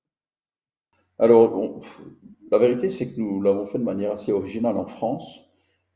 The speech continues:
dans un premier temps, et que nous avons finalement déployé ce modèle-là partout. Euh,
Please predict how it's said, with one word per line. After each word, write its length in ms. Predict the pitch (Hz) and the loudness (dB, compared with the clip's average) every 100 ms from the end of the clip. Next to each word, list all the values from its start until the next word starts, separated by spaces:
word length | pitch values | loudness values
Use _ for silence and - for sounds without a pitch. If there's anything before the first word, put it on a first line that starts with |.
| _ | _
dans 200 | 104 98 | -8 -2
un 40 | 98 | -2
premier 360 | - 90 85 | -2 -6 -4
temps, 360 | 110 127 165 - | -2 -2 -2 -6
et 120 | 98 | -8
que 120 | 101 | -6
nous 160 | 98 95 | -2 0
avons 140 | 95 | -2
finalement 340 | - 90 90 95 | -4 -8 -6 -6
déployé 280 | 95 87 90 | -6 -6 -8
ce 100 | 92 | -6
modèle-là 260 | 92 98 | -6 -6
partout. 340 | 98 - - - _ _ _ _ - | -10 -12 -16 -20 _ _ _ _ -6
Euh, 640 | 90 80 73 69 67 - | -2 -2 -4 -8 -10 -10